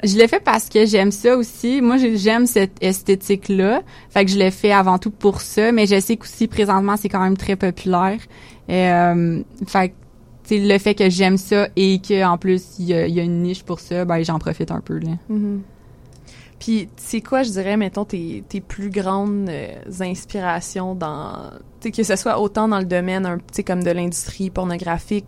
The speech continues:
Speaker 2: que dans, euh, l'art ou de manière générale, euh ?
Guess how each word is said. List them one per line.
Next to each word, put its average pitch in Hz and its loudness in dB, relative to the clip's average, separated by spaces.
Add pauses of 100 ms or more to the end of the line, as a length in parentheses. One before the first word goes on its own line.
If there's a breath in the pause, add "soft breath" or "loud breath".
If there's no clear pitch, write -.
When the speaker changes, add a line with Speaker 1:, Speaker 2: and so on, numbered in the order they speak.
Speaker 2:
que 180 0
dans, 170 -4
euh, 107 -10 (760)
l'art 175 2
ou 165 -14
de 185 -6
manière 175 -4
générale, 175 -4
euh ? 165 -8